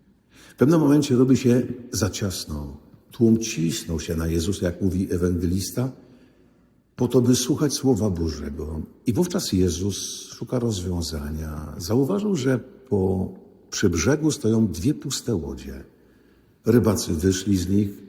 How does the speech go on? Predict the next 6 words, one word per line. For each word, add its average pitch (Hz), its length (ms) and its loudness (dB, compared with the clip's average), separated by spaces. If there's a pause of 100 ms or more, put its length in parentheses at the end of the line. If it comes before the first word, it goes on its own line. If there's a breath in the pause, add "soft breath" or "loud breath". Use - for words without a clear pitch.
(120)
i 120 100 2
puczą 131 760 -2
swoje 73 440 -8
sieci. 71 560 -10 (1200)
Podszedł 101 500 -2
do 78 320 -2